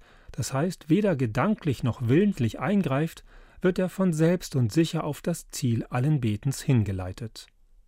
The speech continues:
Für Peter Dück ist dieses Ziel die Nähe Gottes. Für den Gebetslehrer ist das ein Geschenk.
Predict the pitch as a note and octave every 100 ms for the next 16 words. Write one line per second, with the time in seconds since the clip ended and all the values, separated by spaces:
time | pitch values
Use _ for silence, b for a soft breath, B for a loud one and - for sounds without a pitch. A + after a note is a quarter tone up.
0 | - - - A2 B2+ B2 A2 G#2 - C#3+
1 | D#3 - b b - - E3 D#3+ F3 -
2 | - A2 A2 C#3 A2 G2+ B2 - G2 G#2
3 | - - - _ _ _ _ _ _ -
4 | A2 G#2 G2+ A#2 D#3 - D3 D3+ D3+ D3
5 | b b D#3+ - D3 C#3 D3+ D3 - D3+
6 | G#2 -